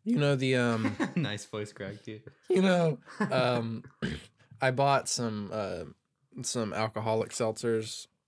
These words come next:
Speaker 1: one time,
Speaker 2: Mm-hmm.
Speaker 1: and the, uh, the alcoholic, uh, c-, like,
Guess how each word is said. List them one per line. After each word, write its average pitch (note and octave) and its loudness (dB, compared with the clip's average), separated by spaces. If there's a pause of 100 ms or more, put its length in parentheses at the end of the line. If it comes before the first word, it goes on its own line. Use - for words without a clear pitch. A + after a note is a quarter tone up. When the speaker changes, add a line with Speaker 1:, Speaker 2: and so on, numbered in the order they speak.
(120)
Speaker 1:
one A2 -4
time, A2+ -4
Speaker 2:
Mm-hmm. G2+ -4
Speaker 1:
and F#2 -10 (440)
the, G2 -6
uh, A1 -6 (1300)
the A#2 -2
alcoholic, A2+ 0
uh, G2 0
c-, - -20
like, G#2 -4